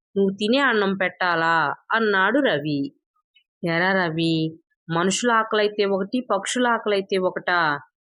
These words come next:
మనం తింటుంటే అవి చూడు ఎంత ఆకలిగా చూస్తున్నాయో.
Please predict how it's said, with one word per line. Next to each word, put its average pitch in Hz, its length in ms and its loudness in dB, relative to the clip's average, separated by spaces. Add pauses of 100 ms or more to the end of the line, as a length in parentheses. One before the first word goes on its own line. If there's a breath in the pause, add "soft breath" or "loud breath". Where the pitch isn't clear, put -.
(180)
మనం 165 240 0
తింటుంటే 170 560 -2
అవి 190 220 0
చూడు 202 320 -2
ఎంత 165 320 0
ఆకలిగా 170 560 2
చూస్తున్నాయో. 175 960 -2